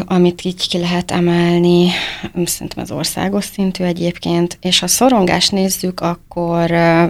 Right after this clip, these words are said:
én kiemelném a mostani időszakban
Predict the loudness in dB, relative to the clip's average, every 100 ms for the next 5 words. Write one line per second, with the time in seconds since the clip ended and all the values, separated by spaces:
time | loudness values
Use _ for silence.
0 | 0 -2 2 4 6 6 6 4 4 4
1 | 2 0 -2 0 0 0 0 0 0 0
2 | -2 -2 -4 -4 -4 -4 -4 -2 0 0